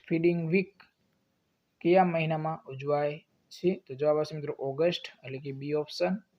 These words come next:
પ્રશ્ન નંબર નવ્વાણું, નીચેના પૈકી કઈ પોસ્ટ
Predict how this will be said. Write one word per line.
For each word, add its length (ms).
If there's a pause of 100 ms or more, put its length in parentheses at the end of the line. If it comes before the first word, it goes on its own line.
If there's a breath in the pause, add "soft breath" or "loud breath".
(1160)
પ્રશ્ન 280
નંબર 300 (120)
નવ્વાણું, 560 (1160)
નીચેના 400
પૈકી 440 (500)
કઈ 220 (200)
પોસ્ટ 340